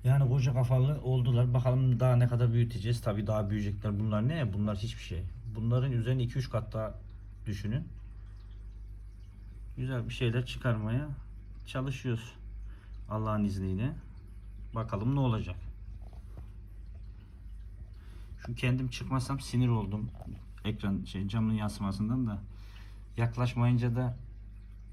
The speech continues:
kamera uzak kalıyor. Anlamadım yani nasıl olacak bu iş. Şuna bakın, küçük de kafasını görüyor musunuz? Ufacık.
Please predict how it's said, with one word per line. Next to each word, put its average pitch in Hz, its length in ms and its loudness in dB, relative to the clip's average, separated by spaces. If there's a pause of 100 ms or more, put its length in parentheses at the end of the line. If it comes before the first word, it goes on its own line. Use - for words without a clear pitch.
(580)
kamera 123 340 6
uzak 110 300 2
kalıyor. 98 340 -2 (1080)
Anlamadım 107 480 2
yani 92 320 4
nasıl 92 240 -4
olacak 98 280 -6
bu 107 100 -2
iş. - 280 -6 (1080)
Şuna 127 320 4
bakın, 113 340 0
küçük - 380 -8
de 110 160 0 (1000)
kafasını 117 420 -2
görüyor 123 240 0
musunuz? 120 320 -6
Ufacık. 107 260 -6